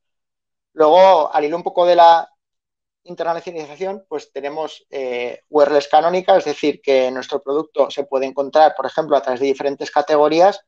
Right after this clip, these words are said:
pero no queremos generar múltiples U R Ls para, para una sola página, para un solo producto. Entonces, tenemos que ser capaces de establecer la U R L canónica de nuestro producto o de nuestra, o de nuestra categoría.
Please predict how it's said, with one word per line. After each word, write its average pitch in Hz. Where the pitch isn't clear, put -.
pero 135
no 139
queremos 147
generar 143
múltiples 147
U 156
R 139
Ls 139
para, 135
para 135
una 131
sola 131
página, 135
para 127
un 131
solo 131
producto. 135
Entonces, 135
tenemos 147
que 143
ser 151
capaces 147
de 156
establecer 147
la 143
U 139
R 135
L 143
canónica 143
de 147
nuestro 135
producto 135
o 143
de 139
nuestra, 123
o 156
de 139
nuestra 127
categoría. 120